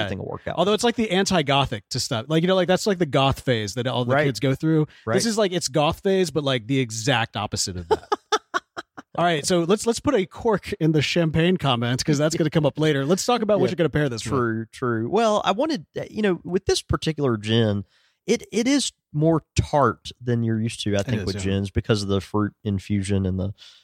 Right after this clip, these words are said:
Speaker 1: and the rhubarb, uh, that's there, obviously. So I, I wanted something to kinda smooth that out a little bit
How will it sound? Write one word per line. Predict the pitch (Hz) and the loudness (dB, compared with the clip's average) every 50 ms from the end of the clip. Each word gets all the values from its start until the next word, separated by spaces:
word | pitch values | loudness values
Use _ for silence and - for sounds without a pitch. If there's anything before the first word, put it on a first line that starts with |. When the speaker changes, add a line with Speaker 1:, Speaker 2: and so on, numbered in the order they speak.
| _ _ - | _ _ -8
Speaker 1:
and | - 104 101 | -4 -2 -2
the | 98 90 | 0 0
rhubarb, | 98 104 101 92 101 90 90 90 90 90 - - - | 2 0 2 4 4 2 4 2 0 0 0 -2 0
uh, | 90 90 87 90 85 | 2 2 2 2 0
that's | - 104 90 - - | 0 -4 -4 -4 -4
there, | - 92 87 92 90 87 - - | -2 -2 0 0 -2 -4 -4 -2
obviously. | 90 90 92 92 87 - - 92 90 | -4 -2 -2 -2 -6 -2 -2 -2 -2
So | 92 - - 120 107 98 - _ _ _ _ _ - | -2 -2 -2 0 -2 -2 -2 _ _ _ _ _ 0
I, | 147 147 - | 0 0 2
I | - | 2
wanted | 185 214 233 220 185 | 2 4 4 4 2
something | - - 165 - 170 | 2 0 0 0 2
to | 131 117 | 0 0
kinda | - 139 120 107 | 0 0 -2 -2
smooth | - - - - 131 123 123 113 107 | -2 -4 -4 0 0 2 2 2 0
that | 113 110 107 | 0 0 2
out | 101 101 107 | 2 0 0
a | 101 | -2
little | 95 101 98 98 | -4 -6 -8 -8
bit | 95 98 101 98 98 92 _ - | -6 -4 -2 -2 -2 -4 _ -16